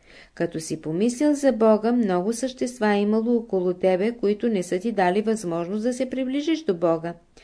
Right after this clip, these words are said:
Ти казваш: "Бог с мене ли ще се занимава?" Тук на земята хората не искат да ме приемат,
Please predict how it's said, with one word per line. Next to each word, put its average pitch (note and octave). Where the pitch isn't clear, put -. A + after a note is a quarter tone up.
Ти D4+
казваш: C#4
"Бог C#4+
с -
мене B3+
ли C#4+
ще C#4
се C#4
занимава?" B3
Тук C4
на D#4
земята A3+
хората G3+
не F3+
искат A#3+
да C4
ме B3+
приемат, F#3+